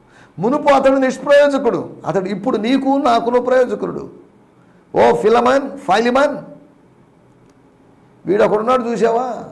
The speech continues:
నా బంధకంలో నేను కనిన కమ-, కుమారుడు. నువ్వు, నువ్వు ఏ విధంగా కుమారుడో, వాడు కూడా నా కుమారుడు. అక్కడ కుమారుడు, ఇక్కడ కుమారుడు."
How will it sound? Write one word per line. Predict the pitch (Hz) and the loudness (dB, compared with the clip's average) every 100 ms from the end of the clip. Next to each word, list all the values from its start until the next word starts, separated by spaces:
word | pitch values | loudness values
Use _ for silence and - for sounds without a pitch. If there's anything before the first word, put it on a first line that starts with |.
| - - _ _ _ _ _ _ _ _ - | -20 -20 _ _ _ _ _ _ _ _ -6
నా | 185 | -2
బంధకంలో | 214 214 233 247 233 240 | 0 0 0 0 2 2
నేను | 233 233 | 2 0
కనిన | 226 226 233 | 0 -2 -2
కమ-, | 220 214 214 202 208 - | -2 0 2 0 -4 -6
కుమారుడు. | 196 226 190 147 | 0 2 0 -2
నువ్వు, | 160 196 226 | -6 -8 -8
నువ్వు | 190 202 233 | -8 -8 -4
ఏ | 226 233 | 2 4
విధంగా | 240 240 233 | 4 2 0
కుమారుడో, | 220 214 214 208 233 | -2 0 0 2 2
వాడు | 214 208 | 4 2
కూడా | 208 208 | 0 -2
నా | 202 | -2
కుమారుడు. | 202 202 202 175 175 180 - - - _ _ _ _ _ _ _ - | -2 -2 0 0 -4 -6 -10 -18 -20 _ _ _ _ _ _ _ -4
అక్కడ | 160 233 | -2 0
కుమారుడు, | 233 - 226 226 233 240 | -2 0 2 2 4 0
ఇక్కడ | 233 226 | 0 -2
కుమారుడు." | 214 196 196 196 156 - | -2 -2 0 0 0 -6